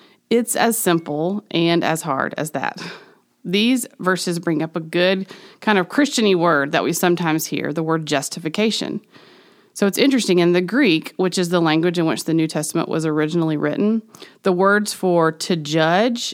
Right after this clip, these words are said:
and to be called righteous are very closely related. This is interesting because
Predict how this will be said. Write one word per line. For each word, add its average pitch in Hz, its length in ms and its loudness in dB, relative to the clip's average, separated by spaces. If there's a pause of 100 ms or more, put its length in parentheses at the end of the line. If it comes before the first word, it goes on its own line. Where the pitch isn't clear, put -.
(140)
and 170 320 2
to 196 140 -2
be 170 100 0
called 160 340 -2
righteous 165 720 0
are 175 160 0
very 180 400 0
closely 160 480 -2
related. 147 560 -6 (640)
This 269 180 2
is 320 160 0
interesting 202 500 2
because 170 480 0